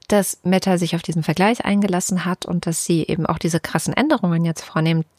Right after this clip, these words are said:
das deutet darauf hin, dass sie genau wissen, was für Apps sie da haben und was die Gefahren davon sind. Und das wiederum könnte dazu führen, dass jetzt als nächstes tatsächlich auch Snapchat, TikTok und Co.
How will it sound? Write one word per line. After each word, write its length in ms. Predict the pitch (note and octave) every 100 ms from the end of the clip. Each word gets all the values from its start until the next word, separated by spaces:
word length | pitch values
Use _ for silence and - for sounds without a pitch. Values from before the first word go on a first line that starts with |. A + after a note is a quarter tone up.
| _
das 300 | D3+ F#3+ -
deutet 340 | - F#3 F#3+ F3+
darauf 240 | F3 E3+
hin, 140 | F#3+
dass 140 | F3+ E3
sie 280 | E3 D#3+ D#3
genau 520 | - D3+ D#3+ F3+ F3
wissen, 420 | D3 C#3+ - C3+ - _ _ _ _ -
was 180 | B2
für 140 | - -
Apps 240 | C3+ -
sie 100 | -
da 260 | - D2 - _ _ -
haben 380 | C#3+ C#3 D3 -
und 280 | D3+ D3+ -
was 320 | - C3+ B2+ -
die 100 | D3+
Gefahren 440 | C#3 - C3+ D3
davon 280 | C#3+ - D3+
sind. 280 | G#3 A#3 - - - - -
Und 120 | D#3 -
das 300 | - F#3 -
wiederum 280 | A3+ G#3 G3
könnte 280 | - F3+ F3+
dazu 260 | E3 -
führen, 280 | D#3 - D#3+
dass 140 | D#3 D3+
jetzt 160 | D3
als 200 | - -
nächstes 240 | D#3+ D#3 D#3
tatsächlich 420 | C3+ A3+ G3+ -
auch 120 | B2+
Snapchat, 500 | - C3 - - C3 _
TikTok 400 | - - - C#3
und 160 | D3 -
Co. 300 | - D3